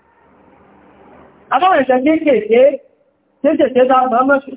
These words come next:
kéékèèké dá màá mẹ́sẹ̀, Ọlọ́run ọba lára kò ní ìlú lórí nígbà tí mo tàrà wẹ̀. Irun tàrà ní òní,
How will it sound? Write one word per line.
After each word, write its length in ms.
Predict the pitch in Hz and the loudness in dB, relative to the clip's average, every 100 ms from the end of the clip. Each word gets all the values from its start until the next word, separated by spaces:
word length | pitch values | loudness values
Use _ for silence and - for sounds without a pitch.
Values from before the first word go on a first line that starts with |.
| _ | _
kéékèèké 480 | 277 311 302 220 254 | -4 -2 -2 0 0
dá 140 | 262 294 | 0 0
màá 240 | 226 220 | 0 -2
mẹ́sẹ̀, 320 | 262 269 196 - _ _ _ - | 0 -2 -4 -12 _ _ _ -2
Ọlọ́run 380 | 226 254 240 226 | 0 2 2 0
ọba 220 | 190 214 | 0 0
lára 320 | 220 220 196 190 | 0 0 -2 0
kò 180 | 190 - | -4 -4
ní 200 | 339 339 277 | -12 -14 -6
ìlú 420 | 277 269 262 269 262 - _ _ _ _ _ _ _ - _ _ _ _ _ _ _ _ _ | -4 -2 -4 -6 -8 -14 _ _ _ _ _ _ _ -20 _ _ _ _ _ _ _ _ _
lórí 240 | 220 277 269 | 0 2 4
nígbà 240 | 262 262 202 | 4 4 0
tí 140 | - 226 | -4 -4
mo 100 | 185 | -4
tàrà 280 | 160 156 151 | -4 -2 -2
wẹ̀. 300 | 156 151 151 - _ _ _ _ _ _ _ _ _ _ _ _ _ _ _ _ _ _ _ - | -2 -4 -6 -12 _ _ _ _ _ _ _ _ _ _ _ _ _ _ _ _ _ _ _ 0
Irun 300 | 254 285 294 | 2 2 2
tàrà 240 | 247 277 320 | 2 2 2
ní 160 | 320 320 | 2 0
òní, 360 | 269 226 254 | 0 -2 -2